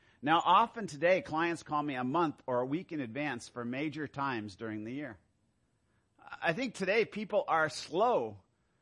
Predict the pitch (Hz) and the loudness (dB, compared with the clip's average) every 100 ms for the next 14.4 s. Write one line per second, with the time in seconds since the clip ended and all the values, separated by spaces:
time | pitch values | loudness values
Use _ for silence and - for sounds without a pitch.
0 | _ _ - 151 160 165 151 170 208 139 | _ _ -4 -2 -2 -4 -6 -4 -4 -8
1 | 131 185 196 165 147 208 185 - 196 190 | -4 -2 0 2 2 2 0 2 2 4
2 | 196 165 196 202 233 247 220 254 - 285 | 2 4 -2 -4 0 0 2 -2 0 0
3 | 294 - 165 - 202 208 156 156 175 202 | 0 -2 -4 0 0 0 -2 0 0 0
4 | 202 202 202 185 - 185 160 160 247 190 | -2 -4 -8 -6 -6 -6 -2 2 2 0
5 | - - 185 175 165 240 285 233 220 226 | -16 -12 -2 0 2 2 4 6 6 4
6 | - 190 226 156 - 170 156 143 160 262 | 0 -4 -4 -4 -6 -4 0 0 2 2
7 | - - 170 151 135 190 208 147 - _ | 0 -4 -2 -2 0 2 2 0 -6 _
8 | _ _ _ _ _ - - 170 180 185 | _ _ _ _ _ -20 -6 4 4 4
9 | 214 262 220 160 190 226 196 160 143 131 | 2 2 -2 2 2 2 -2 0 0 2
10 | 175 214 185 202 208 117 78 _ _ _ | 2 4 6 6 4 -6 -10 _ _ _
11 | _ _ _ _ _ _ 113 117 160 165 | _ _ _ _ _ _ -8 -4 -2 -4
12 | 101 - 90 82 _ _ _ _ _ _ | -6 -10 -12 -12 _ _ _ _ _ _
13 | _ _ _ _ 104 - 170 190 175 175 | _ _ _ _ -12 -2 -2 0 -2 2
14 | 190 - - - | 2 0 -12 -18